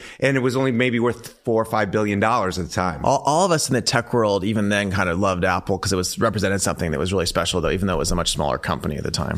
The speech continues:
Speaker 2: right?
Speaker 1: Yeah, it was much smaller, and it had a market share of one percent or less only in the U S.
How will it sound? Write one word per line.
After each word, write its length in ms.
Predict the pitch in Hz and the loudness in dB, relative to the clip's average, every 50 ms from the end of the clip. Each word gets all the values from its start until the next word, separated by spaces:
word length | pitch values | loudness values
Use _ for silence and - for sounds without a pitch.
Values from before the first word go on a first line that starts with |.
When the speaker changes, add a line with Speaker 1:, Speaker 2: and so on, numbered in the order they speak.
| 92 | -2
Speaker 2:
right? 160 | 92 92 92 - | 0 0 0 2
Speaker 1:
Yeah, 160 | 160 170 156 | 2 2 2
it 40 | 147 | 2
was 140 | 151 127 139 | 0 0 2
much 200 | 165 170 165 160 | 2 0 0 0
smaller, 320 | - 139 156 170 180 160 | 0 0 2 2 2 2
and 180 | 139 127 131 127 135 | 2 2 2 2 0
it 80 | 131 120 | 0 0
had 140 | 127 135 | 0 0
a 20 | 123 | 2
market 300 | 123 127 151 151 135 113 | 2 2 2 0 -2 -2
share 200 | - 143 123 120 | 0 0 2 2
of 160 | 104 92 92 - _ | 0 -2 -8 -10 _
one 280 | 104 95 107 - 131 123 | -4 0 2 2 2 2
percent 300 | 135 135 - - 131 117 | -2 -2 -2 0 0 2
or 80 | 110 107 | 2 2
less 200 | 120 131 - - | 2 0 0 0
only 240 | 139 135 131 131 | 0 0 2 2
in 80 | 123 117 | 2 2
the 80 | 110 101 | 2 2
U 180 | 98 104 127 | 2 2 2
S. 260 | 131 - - - - | 0 0 -2 -6 -6